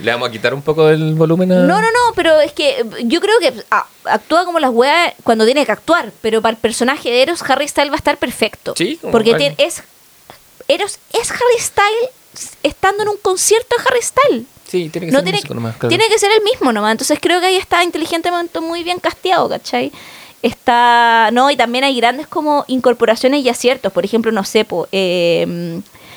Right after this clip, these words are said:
Speaker 2: la Lauren Ridloff, que es esta actriz, eh, sordomuda que hace Macari.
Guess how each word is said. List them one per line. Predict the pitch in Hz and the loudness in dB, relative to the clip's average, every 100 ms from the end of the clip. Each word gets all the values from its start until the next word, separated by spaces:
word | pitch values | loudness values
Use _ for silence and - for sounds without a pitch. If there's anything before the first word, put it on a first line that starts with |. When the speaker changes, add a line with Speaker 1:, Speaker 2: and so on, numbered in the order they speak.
| - | -6
Speaker 2:
la | 202 202 | 0 2
Lauren | 214 233 254 220 | 4 2 0 -2
Ridloff, | 208 247 220 233 311 - - | -4 -4 0 0 -2 -6 -2
que | 233 | -2
es | - | 2
esta | 240 233 233 | 2 2 2
actriz, | - - 226 240 - | -2 -4 -6 -4 -2
eh, | - 226 214 220 | 2 4 4 4
sordomuda | 226 220 220 226 254 269 | 2 4 4 4 4 2
que | 254 | 0
hace | 240 254 | 0 0
Macari. | 226 208 220 240 269 | 0 2 0 -2 -8